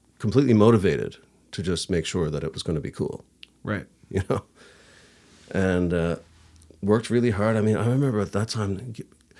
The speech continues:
Speaker 1: he was living in a house on Bond Street, and we recorded there, and he was playing with the Irish Descendants and would be in and out of town. So, and myself and Scott were working on that.
Speaker 2: Mm-hmm.
Speaker 1: And, uh, so we'd do as much as we could, and then myself and Scott would work on it.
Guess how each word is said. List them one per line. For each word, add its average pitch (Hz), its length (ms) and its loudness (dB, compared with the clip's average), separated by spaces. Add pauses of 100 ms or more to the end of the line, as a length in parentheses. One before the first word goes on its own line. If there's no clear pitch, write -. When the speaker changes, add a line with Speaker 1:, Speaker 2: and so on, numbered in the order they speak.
(340)
Speaker 1:
he 107 100 0
was 107 140 2
living 107 160 4
in 98 80 6
a 90 40 2
house 92 300 0
on 87 140 -2
Bond 87 280 0
Street, 82 280 -2
and 98 80 -6
we 87 80 -2
recorded 87 420 -2
there, 82 100 0
and 80 120 0
he 95 80 0
was 90 120 -2
playing 92 200 0
with 80 80 -2
the - 100 -6
Irish 85 220 -2
Descendants 76 480 -4
and 82 100 -4
would 73 80 -6
be 76 140 -4 (240)
in 95 100 0
and 90 100 0
out 80 120 0
of 78 60 -8
town. 78 300 -2
So, 82 280 -6
and 87 120 0
myself 80 280 -2
and - 40 -8
Scott - 280 -2
were 90 80 0
working 92 260 0
on 85 100 -2
that. 104 180 -2 (240)
Speaker 2:
Mm-hmm. 127 220 0 (1500)
Speaker 1:
And, 85 280 0
uh, 73 300 -4 (680)
so - 200 -6
we'd 95 160 0
do 98 140 4
as 90 100 0
much 92 200 -2
as - 80 0
we 92 80 -2
could, 87 260 -2
and 90 100 -4
then 87 80 -2
myself 85 300 -4
and 92 80 -4
Scott 82 300 -6
would 76 120 -10
work 78 220 -10
on 82 180 -6
it. - 60 -10